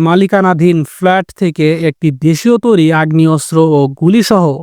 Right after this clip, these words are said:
তাকে আটক করে পুলিশ। রায় ঘোষণার সময় আসামি হাদিসুর রহমান পলাতক ছিলেন। জানা গেছে, দুই হাজার বিশ সালে পনেরোই জানুয়ারি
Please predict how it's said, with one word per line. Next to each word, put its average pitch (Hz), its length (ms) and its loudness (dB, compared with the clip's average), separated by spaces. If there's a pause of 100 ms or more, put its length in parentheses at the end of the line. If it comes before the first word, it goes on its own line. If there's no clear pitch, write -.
(120)
তাকে 156 240 -4
আটক 175 360 -2
করে 156 220 0
পুলিশ। 143 380 -4 (400)
রায় 196 240 0
ঘোষণার 233 440 0
সময় 165 400 0
আসামি 156 440 -2
হাদিসুর 180 480 -2
রহমান 202 560 0
পলাতক 185 480 0
ছিলেন। 143 380 -2 (400)
জানা 160 300 0
গেছে, 160 280 -2
দুই 151 160 0
হাজার 156 280 0
বিশ 196 260 -2
সালে 170 280 0 (140)
পনেরোই 220 400 2
জানুয়ারি 175 480 0